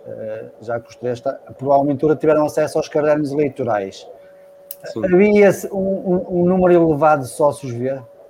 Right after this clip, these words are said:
Speaker 1: Tem isso na memória, não sei se se recorda, mas
Speaker 2: Tu não
Speaker 1: havia
Speaker 2: tens, tu, eu falo, eu falo por mim e, e no meu caso, tu, nós não tivemos acesso, nós tivemos acesso a uma listagem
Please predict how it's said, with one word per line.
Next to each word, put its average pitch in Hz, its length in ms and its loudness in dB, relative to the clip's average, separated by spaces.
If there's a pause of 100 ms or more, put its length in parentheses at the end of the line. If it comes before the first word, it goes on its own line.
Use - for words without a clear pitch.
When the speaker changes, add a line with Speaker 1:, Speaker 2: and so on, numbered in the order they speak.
(340)
Speaker 1:
Tem 156 140 0 (100)
isso 160 220 -4
na 151 160 -2
memória, 147 380 4
não 143 80 -6
sei 151 160 -4
se - 220 -16
se - 200 -12
recorda, 135 500 -4
mas 139 200 -4
Speaker 2:
Tu 160 120 2
não 220 80 6
Speaker 1:
havia 160 100 4
Speaker 2:
tens, 233 260 2
tu, - 340 -12 (440)
eu 214 160 -2
falo, 220 340 0
eu 196 120 -2
falo 208 220 -4
por 170 180 -6
mim 123 280 -2
e, 151 340 -6
e 151 40 -4
no 160 120 -4
meu 156 120 -2
caso, 98 460 -8 (160)
tu, - 360 -10
nós 175 240 2
não 190 100 2
tivemos 190 380 -2
acesso, 190 480 0
nós 156 120 0
tivemos 175 240 0
acesso 170 340 0
a 156 40 2
uma 156 100 -2
listagem 127 600 -4